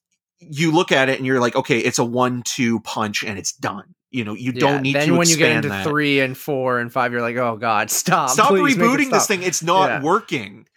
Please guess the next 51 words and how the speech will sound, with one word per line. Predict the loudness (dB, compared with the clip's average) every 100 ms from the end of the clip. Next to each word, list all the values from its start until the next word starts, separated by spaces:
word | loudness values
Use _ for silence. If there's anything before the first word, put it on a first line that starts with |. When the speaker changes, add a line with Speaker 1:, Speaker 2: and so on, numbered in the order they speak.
| -16
Speaker 2:
Yeah, | -8 -2 0 0
yeah. | -2 -4 -6 -6
I, | -6 -4 -4
and | -2
then | 0 0 -2 -4
you | -2 0
see | 2 2 4
that | 2 0 -4
it, | -4 -4 -2 0
I | 0
just | 0 0
don't | 0
think | 0 0
we've | 0
ever | 0 -2
seen | -4 -4
it | -6
this | -6 -2
quickly | 0 0 -4 -4 -4
in | -6
three | -4 -4 -2
weeks | -2 -2 0 0 0
<laughs> |
with | 0 2
three | 0 2
movies, | 0 -2 -4 -10 -4
right? | -2 -2
Speaker 1:
Yeah. | -2 0
Speaker 2:
So, | 0 -2 -4 -18 -20 -8
I | 0
don't | 0 0
know. | -2
It | -2 0
ju-, | 0 2
it | 2
just | 0 2
ultimately | 0 2 0 0
doesn't | 2 0 -2
work. | -2 -2 -4 -2
Um, | 0 2 0 0
I'll | 0
give | 0 0
the |
movie | 2 2 2
a | 0
two | 0 -2
and | 0
a | 0
half | 2 0 0 -4
just | -4 -4
because, | -8 -2 0 0 -2 -6